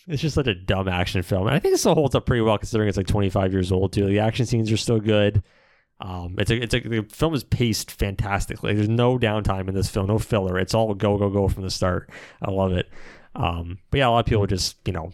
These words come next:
when they, they look back on nineties action films, you talk about that one. Some people are just like, "Nah, that one's just too much for me. It's, it's too over the top."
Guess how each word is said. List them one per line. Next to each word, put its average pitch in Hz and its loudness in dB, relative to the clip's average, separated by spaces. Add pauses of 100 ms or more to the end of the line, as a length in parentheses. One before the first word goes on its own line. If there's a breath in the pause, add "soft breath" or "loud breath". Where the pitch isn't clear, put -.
(120)
when 104 -8
they, 101 -4
they 98 -2
look 98 2
back 98 0
on 98 -2
nineties 95 -2
action 95 -2
films, 95 -2
you 95 -8
talk 98 0
about 95 0
that 98 2
one. 98 0
Some 107 -2
people 107 0
are 104 0
just 101 -4
like, - -4
"Nah, 131 2
that 117 2
one's 104 -4
just 95 -8
too 98 -2
much 90 -2
for 95 -4
me. 92 0
It's, 92 -2
it's 110 -4
too 92 0
over 90 0
the 92 -6
top." - -8